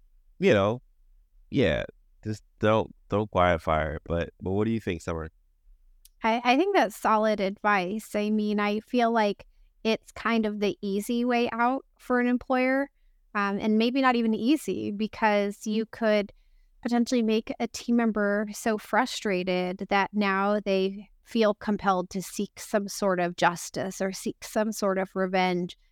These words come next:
Speaker 2: because they felt like they were done wrong.
Speaker 1: That's right.
Speaker 2: So, uh, you know, I, I think it's definitely not, uh, not a recommended approach, but based on the number of views,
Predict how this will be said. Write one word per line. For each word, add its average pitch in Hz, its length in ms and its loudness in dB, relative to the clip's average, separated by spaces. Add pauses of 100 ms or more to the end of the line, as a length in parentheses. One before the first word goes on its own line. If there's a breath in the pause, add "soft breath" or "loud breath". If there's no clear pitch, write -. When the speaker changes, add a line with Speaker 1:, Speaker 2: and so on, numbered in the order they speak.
Speaker 2:
because 202 240 -2
they 185 120 0
felt 196 380 2
like 190 240 -2
they 190 180 0
were 185 280 0
done 185 260 0
wrong. 185 540 -2 (500)
Speaker 1:
That's - 140 -8
right. 233 60 6
Speaker 2:
So, 208 400 2 (180)
uh, 208 340 -4 (400)
you 226 160 -2
know, 214 140 2
I, 208 140 0 (100)
I 220 80 -2
think - 400 -4 (580)
it's 220 280 0
definitely 240 600 2
not, 208 540 0 (200)
uh, 196 420 -6 (220)
not 220 260 4
a 226 80 0
recommended 202 840 0
approach, 202 720 -4
but 208 220 0
based 208 320 -2
on 233 140 0
the 208 100 2
number 190 380 0
of 180 320 -4
views, 185 680 -2